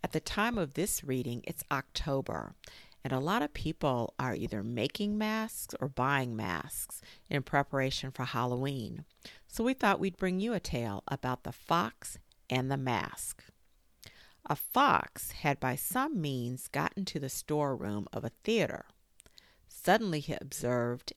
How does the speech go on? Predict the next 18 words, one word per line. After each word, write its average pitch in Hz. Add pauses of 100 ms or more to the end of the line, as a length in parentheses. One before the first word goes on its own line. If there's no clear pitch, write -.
a 127
face - (140)
glaring 160
down 151
on 123
him 117 (100)
and -
became 127
very 180
frightened. - (720)
But -
looking 262
more 202
closely, 208
he 170
found 131
it 180
was -